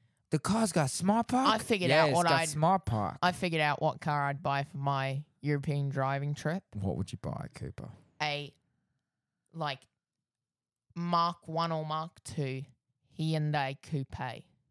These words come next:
Speaker 1: Right.
Speaker 2: Two point seven V six, hundred and sixty horsepower, easily modifiable,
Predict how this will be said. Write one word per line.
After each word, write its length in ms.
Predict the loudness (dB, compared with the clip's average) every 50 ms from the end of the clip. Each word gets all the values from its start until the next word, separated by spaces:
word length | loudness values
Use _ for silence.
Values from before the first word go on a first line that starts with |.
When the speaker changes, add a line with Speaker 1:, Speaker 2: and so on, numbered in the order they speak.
| _ _ _ _ _ _ _ _ -8
Speaker 1:
Right. 280 | -6 -6 -6 -6 -8 -6
Speaker 2:
Two 200 | -2 0 0 0
point 300 | 0 -2 -2 -2 -4 -6
seven 380 | -4 -4 -2 -2 -2 -2 -2
V 160 | -2 -4 -4
six, 460 | -6 -8 -8 -8 -8 -10 -12 -18 -20 -20 _ _
hundred 400 | _ -2 -2 -2 -2 -4 -4 -4
and 180 | -2 -2 -2 -4
sixty 500 | -6 -8 -8 -10 -12 -12 -10 -6 -4 -4
horsepower, 760 | -2 -2 -4 -4 -6 -10 -12 -12 -10 -8 -6 -6 -6 -8 -10 -12 _ _ -20 -20 -20 _ _ _ _ 0
easily 520 | 2 2 2 2 2 2 2 2 0 0
modifiable, 960 | 2 0 0 0 -2 -2 -2 -2 -2 0 -2 -2 -4 -4 -4 -4 -6 -6